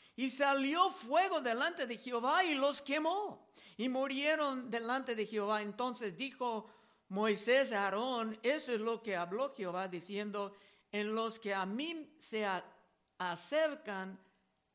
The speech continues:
me santificaré". Ahí está la santidad, "me santificaré, y en presencia de todo el pueblo seré glorificado". Y Aarón cayó.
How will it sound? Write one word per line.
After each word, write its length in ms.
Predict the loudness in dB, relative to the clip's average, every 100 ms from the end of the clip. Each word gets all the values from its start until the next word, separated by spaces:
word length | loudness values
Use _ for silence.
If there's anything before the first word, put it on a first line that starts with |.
| -12
me 360 | -6 -4 -2 -4
santificaré". 1400 | -6 -6 -6 -6 -8 -8 -10 -8 -10 -10 -8 -8 -8 -16 _ _ _ _ _
Ahí 160 | -16 -14
está 180 | -10 -10
la 100 | -8
santidad, 560 | -10 -10 -8 -8 -10 -14
"me 220 | -12 -12
santificaré, 1400 | -10 -6 -4 -6 -12 -16 -14 -12 -10 -4 -4 -4 -8 -18 -20 -20 -20 _
y 100 | 0
en 140 | 0
presencia 720 | 0 -4 -2 0 0 0 -4 -2
de 140 | -2
todo 300 | -2 -2 -2
el 120 | -4
pueblo 440 | -4 -2 -2 -2 -4
seré 1200 | -6 -12 -12 -6 -4 0 0 0 0 -6 -20 -18
glorificado". 920 | -4 -2 -2 -6 -4 0 0 -2 -10 -20 _ _ _ _ _ _
Y 140 | -4
Aarón 600 | -2 -2 -2 -4 -8 -12 -16
cayó. 340 | -16 -12 -12